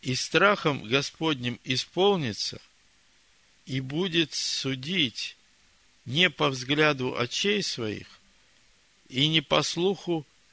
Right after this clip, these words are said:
ушей своих решать дела. Он будет судить бедных по правде и дела страдальцев земли решать поистине".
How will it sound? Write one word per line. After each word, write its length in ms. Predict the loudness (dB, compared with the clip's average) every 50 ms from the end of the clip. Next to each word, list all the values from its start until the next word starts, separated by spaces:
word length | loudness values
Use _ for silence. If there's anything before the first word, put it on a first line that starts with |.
| _ _ -8
ушей 540 | -6 -2 0 2 4 4 6 4 4 4 2
своих 720 | -2 -4 -6 -4 -2 -2 0 0 0 0 -2 -4 -8 -14 _ _ _ _ _ _ _ _ _
решать 500 | -4 -2 0 0 0 2 2 0 0 -2
дела. 460 | -2 -2 0 2 2 0 -2 -4 -8 -14 _ _ _ _ _ _ _ _ _ _ _ _ _ _ _ _ _ _ _ _ _ _ _
Он 300 | 2 4 4 4 4 2
будет 380 | 0 0 0 0 0 -2 -4 -4
судить 440 | -4 -2 -2 -2 -2 0 -2 -2 -2
бедных 720 | -6 0 4 4 6 6 4 2 -2 -8 -8 -8 -12 -18 _ _ _ _ _ _ _ _ _
по 120 | -2 0 0
правде 720 | 2 2 6 6 8 8 6 4 0 -4 -8 -8 -8 -10 -14 _ _ _ _ _ _ _ _ _ _ _ _ _ _ _ _ _ _ _ _ _ _ 0
и 140 | 2 2 2
дела 680 | 4 4 4 4 4 4 4 4 4 4 2 -2 -6 _ _ _ _ _ _ _ _ -14
страдальцев 840 | -12 -8 -4 0 0 2 2 2 4 4 4 4 2 -2 -6 -6 -6
земли 540 | -6 -6 -6 -6 -6 -6 -4 -4 -4 -4 -6 -10 _ _ _ _ _ _ _ _ _ _ _ -20 -6
решать 640 | -2 0 0 2 2 2 4 4 4 4 4 2 -4 _ _
поистине". 760 | 2 2 4 2 2 0 -4 -6 -10 -10 -12 -12 -14 -18 -20